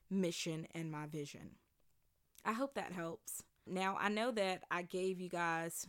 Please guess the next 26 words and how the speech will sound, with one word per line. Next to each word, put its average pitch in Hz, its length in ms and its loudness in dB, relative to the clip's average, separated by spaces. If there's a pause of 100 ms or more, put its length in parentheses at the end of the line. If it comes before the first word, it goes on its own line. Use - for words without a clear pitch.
terms 220 380 2
to 196 100 0
use 180 320 -2
for 170 160 -2
your 165 140 0
brand, 170 360 0
your 170 120 0
business, 160 520 0
or 170 120 -2
your 170 120 0
nonprofit, 156 640 -2
but - 120 -4
some 220 260 4
of 208 120 0
you 185 200 4
all 170 200 4
are 170 120 0
listening 175 400 0
and 175 80 0
you're 180 120 0
like, 185 240 0
"Well, 226 120 2
I 247 80 8
don't 262 220 2
have 240 240 2
that, 151 260 -2